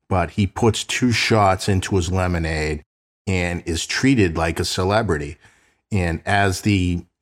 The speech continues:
time at the bar progressed, Aaron did have a few drinks, and he was there with Tim Tebow and a kid by the name of Sean Young, who I believe played tennis for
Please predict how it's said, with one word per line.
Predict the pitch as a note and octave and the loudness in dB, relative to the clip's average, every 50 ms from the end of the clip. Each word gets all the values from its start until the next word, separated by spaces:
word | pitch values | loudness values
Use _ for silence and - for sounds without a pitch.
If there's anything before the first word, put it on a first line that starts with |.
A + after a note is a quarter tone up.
| _ _ - | _ _ -10
time | - - - A2 G#2+ A2+ A#2+ G#2+ | -4 0 2 4 4 4 4 4
at | F#2+ F2+ - | 2 2 0
the | F2+ | -2
bar | E2+ F#2+ F#2 F#2+ G2 F#2+ - | 0 2 2 4 4 2 0
progressed, | - - F#2 E2 E2+ F2 F#2 G#2 A2+ G#2+ F2+ - - - - - - - - - - _ _ _ _ _ _ _ - | -2 -6 -4 -4 -2 0 4 4 4 4 4 2 -4 -8 -8 -8 -8 -10 -12 -18 -20 _ _ _ _ _ _ _ -2
Aaron | - G#2 G2+ G#2 G2+ F#2+ | 0 2 2 2 2 0
did | F2+ - A#2 A#2 A2 | 2 2 2 4 4
have | A2 G#2+ F#2+ F#2+ | 2 2 0 0
a | F#2+ | -2
few | - - G#2 G2+ F#2+ | -2 -2 0 0 0
drinks, | E2+ E2+ F#2 F2+ F2+ F2+ - - | 0 -2 0 0 0 -2 -2 -2
and | F2 F2 | 0 0
he | F#2+ G#2+ | 2 2
was | A2 A2+ G2+ F2+ | 4 2 2 2
there | F#2+ G#2 G2+ F#2+ | 4 4 4 4
with | F#2 F2 - | 2 0 -2
Tim | - - - A#2 A2+ G#2 | -4 -2 2 4 4 2
Tebow | - - - A2+ A2 A2 F#2 F2 F2+ F2 E2+ D#2+ D#2 D#2+ - _ _ _ _ _ _ _ _ - | 2 0 0 2 2 2 2 2 0 0 0 -2 -2 -4 -6 _ _ _ _ _ _ _ _ -4
and | G#2 G2+ G2 F2+ | 0 0 2 2
a | F2+ | 0
kid | - - - B2 A2+ G#2 | -2 0 2 2 2 4
by | - G2 F#2+ | 2 2 2
the | F#2 | 2
name | F#2+ G2 G2 F#2 F2 | 2 2 2 2 2
of | F2 | 0
Sean | - - - - G#2 G2 F#2+ F#2 | 0 0 2 2 2 2 2 2
Young, | F2 F2+ F2+ F2+ F2+ F2 E2+ F2 | 2 2 0 0 0 0 -2 -2
who | D#2+ F#2 F#2 | -2 -2 -2
I | F2+ | 0
believe | E2+ E2+ G2 G2+ A#2 A#2 A2 | 0 0 2 2 4 2 2
played | - - G#2 G2 F#2 E2+ D2+ | 0 0 0 2 2 0 -2
tennis | - - - F#2 F#2 F2+ E2+ D#2+ - - | -4 -4 -2 -2 0 0 0 -2 -4 -8
for | - - - E2+ D#2+ D#2+ D#2+ D2 D2 D#2 - | -8 -4 -2 0 0 0 0 -2 -2 -4 -6